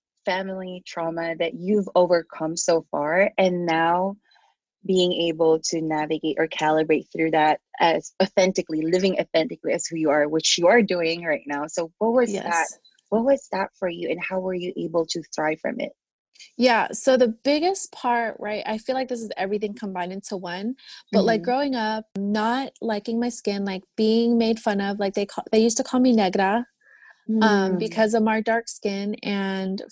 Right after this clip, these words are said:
Speaker 2: from there, dating a, uh,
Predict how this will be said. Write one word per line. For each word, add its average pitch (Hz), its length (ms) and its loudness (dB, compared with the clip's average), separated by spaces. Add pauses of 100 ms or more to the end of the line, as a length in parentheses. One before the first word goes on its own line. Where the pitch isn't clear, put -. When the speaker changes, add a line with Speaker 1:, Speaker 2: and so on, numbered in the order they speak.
Speaker 2:
from 202 260 4
there, 214 500 4 (260)
dating 247 640 4
a, 185 380 -2 (220)
uh, 190 300 -4